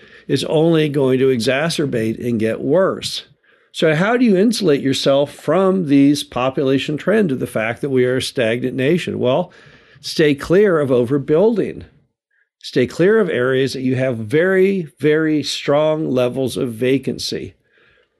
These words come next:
because those self-storage units will compete with each other. One person will offer, "Hey, rent my space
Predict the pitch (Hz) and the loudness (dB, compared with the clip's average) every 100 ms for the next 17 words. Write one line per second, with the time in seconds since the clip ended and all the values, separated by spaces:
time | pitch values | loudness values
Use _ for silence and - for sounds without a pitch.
0 | - 127 135 113 117 143 202 - 170 151 | -6 0 0 0 2 4 4 2 0 -2
1 | - 156 143 139 127 143 139 120 147 113 | -2 -2 0 0 0 -2 -2 -4 -4 -2
2 | 226 131 143 127 127 113 120 110 160 202 | 0 0 0 0 0 -2 0 0 0 -2
3 | _ _ _ _ _ - 131 185 190 175 | _ _ _ _ _ -6 0 0 0 0
4 | 175 170 151 143 170 170 156 156 - 175 | 2 2 2 2 0 0 0 0 0 2
5 | 208 156 110 139 180 160 165 165 - 156 | 2 2 0 -2 -2 0 -2 -2 -2 0
6 | 160 156 - | 2 0 -4